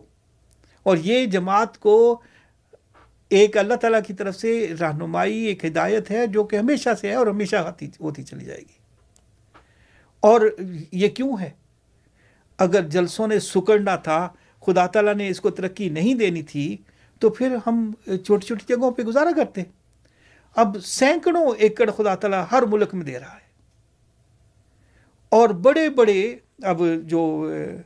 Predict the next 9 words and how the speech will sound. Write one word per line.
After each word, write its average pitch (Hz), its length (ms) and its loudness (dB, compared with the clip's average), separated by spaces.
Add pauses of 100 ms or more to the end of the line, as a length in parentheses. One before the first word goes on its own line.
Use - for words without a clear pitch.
(260)
حدیقۃ 156 340 0
المہدی 147 560 -4
ہے 151 280 -2 (400)
اور 165 140 2
دو-، 156 180 -4
دوسرے، 160 720 -4
اے، 147 240 -2
جگہیں 151 560 -6
ہیں، 185 60 -6